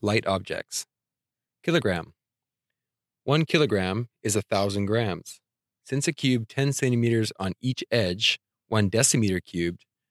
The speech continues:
can be divided into one thousand centimeters cubed, the weight of the amount of water required to fill this cube would be one thousand grams, or one kilogram. One kilogram is equivalent to approximately two point two pounds. Milligram.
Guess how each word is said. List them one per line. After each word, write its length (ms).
can 100
be 60
divided 440
into 300
one 240
thousand 440
centimeters 500
cubed, 340
the 80
weight 320
of 100
the 100
amount 240
of 100
water 320
required 400
to 80
fill 200
this 160
cube 380
would 160
be 200
one 260
thousand 380
grams, 460
or 120
one 240
kilogram. 540
One 160
kilogram 540
is 100
equivalent 420
to 100
approximately 800
two 140
point 260
two 140
pounds. 500
Milligram. 600